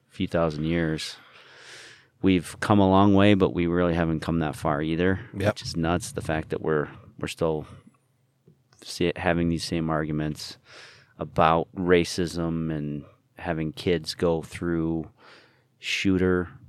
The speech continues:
Speaker 1: active shooter drills
Speaker 2: Mm-hmm.
Speaker 1: and, um, just all this weird shit that's happening
Speaker 2: And
Speaker 1: with
Speaker 2: the
Speaker 1: human
Speaker 2: weird
Speaker 1: being interacting.
Speaker 2: Yeah,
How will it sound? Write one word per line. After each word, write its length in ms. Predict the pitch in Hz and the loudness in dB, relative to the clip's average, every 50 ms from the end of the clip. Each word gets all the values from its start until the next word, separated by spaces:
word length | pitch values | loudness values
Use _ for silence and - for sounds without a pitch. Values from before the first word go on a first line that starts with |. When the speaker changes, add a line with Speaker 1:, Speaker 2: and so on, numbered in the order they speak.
| - - | -10 -6
Speaker 1:
active 280 | 90 90 - - 82 - | -6 -6 -6 -6 -10 -8
shooter 380 | - - 101 95 87 95 90 | -6 -4 -4 -2 -2 -2 -4
drills 800 | 85 - 90 87 90 90 87 85 85 82 85 85 85 82 82 80 80 | -4 -4 0 2 2 4 4 4 2 4 6 6 6 4 4 0 -4
Speaker 2:
Mm-hmm. 80 | 78 71 | -4 -4
Speaker 1:
and, 240 | 71 69 71 71 - _ _ _ _ _ _ _ _ _ _ _ _ _ _ - - _ _ _ - | -4 -4 -6 -8 -10 _ _ _ _ _ _ _ _ _ _ _ _ _ _ -20 -20 _ _ _ -10
um, 500 | - - 73 71 73 73 76 78 - - _ _ _ _ _ _ _ _ _ _ _ _ _ _ _ _ - | -6 -6 -6 -6 -6 -8 -10 -10 -12 -14 _ _ _ _ _ _ _ _ _ _ _ _ _ _ _ _ -8
just 440 | 135 110 - - - - - - - - | -6 -6 -6 -6 -10 -14 -20 -18 -10 -4
all 160 | 82 87 90 | -2 -2 0
this 260 | 82 78 - - - - - - | -2 -4 -6 -8 -12 -14 -14 -10
weird 340 | - 90 90 85 80 76 - | -6 -4 -2 -2 -2 -4 -4
shit 240 | - - 76 - | -4 -4 -6 -6
that's 160 | - - - - | -8 -12 -8 -6
happening 380 | 76 71 73 - - - 143 - - _ - - | -6 -6 -6 -6 -8 -10 -10 -12 -16 _ -6 0
Speaker 2:
And 100 | 110 110 | 2 4
Speaker 1:
with 20 | 107 | 4
Speaker 2:
the 80 | 104 | 4
Speaker 1:
human 100 | 101 92 110 117 | 4 4 6 6
Speaker 2:
weird 80 | 120 123 | 6 6
Speaker 1:
being 220 | 123 - 156 156 - | 4 4 2 0 0
interacting. 580 | 78 78 76 73 73 71 71 - - - 65 | 0 0 -2 -2 -4 -4 -6 -8 -10 -6 0
Speaker 2:
Yeah, 160 | 69 135 147 | 4 4 4